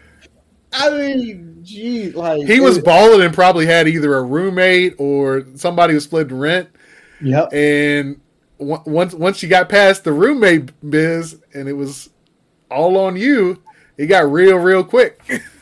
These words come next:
Speaker 1: Exactly. But that, that, this, uh, that, it's hilarious. And it's also hilarious that a lot of us, this is one of those relatable moments to anybody,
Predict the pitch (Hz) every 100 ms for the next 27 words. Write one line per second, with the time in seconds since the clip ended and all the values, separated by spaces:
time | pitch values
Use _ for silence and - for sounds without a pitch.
0 | _ 151 156 123 123 143 139 143 151 131
1 | 123 - - - 214 185 240 233 285 269
2 | 262 247 277 262 - - 190 175 175 -
3 | 151 - 131 135 196 107 123 _ - 143
4 | 135 135 135 196 359 359 202 160 151 143
5 | 143 135 - 139 131 131 _ 127 131 151
6 | 160 147 151 147 _ _ _ _ _ _
7 | _ 151 233 294 175 165 151 143 131 131
8 | 135 135 156 156 139 135 135 131 - _
9 | 127 123 120 - _ _ _ _ _ _
10 | - _ - 156 180 196 170 165 160 160
11 | 156 156